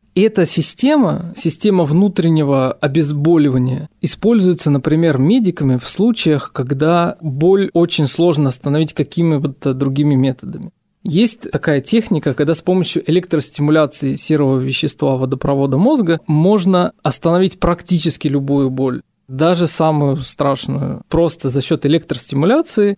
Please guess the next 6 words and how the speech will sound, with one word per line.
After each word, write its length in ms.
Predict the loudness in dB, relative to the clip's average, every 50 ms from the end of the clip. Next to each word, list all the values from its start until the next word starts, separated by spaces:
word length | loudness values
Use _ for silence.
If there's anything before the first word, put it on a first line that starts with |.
| _
при 120 | -4 -2 -2
которой 520 | -2 -2 0 2 2 2 2 2 0 -2 -6 _
болевые 400 | -4 0 2 2 4 4 4 4
рецепторы 560 | 2 0 0 -2 -2 -2 0 0 -2 -2 -2 0
избирательно 840 | 0 2 2 4 4 2 2 4 4 2 2 0 -2 -2 -2 -2 -2
выключаются. 720 | -4 -4 -4 -6 -6 -4 -4 -4 -4 -4 -4 -6 -10 -4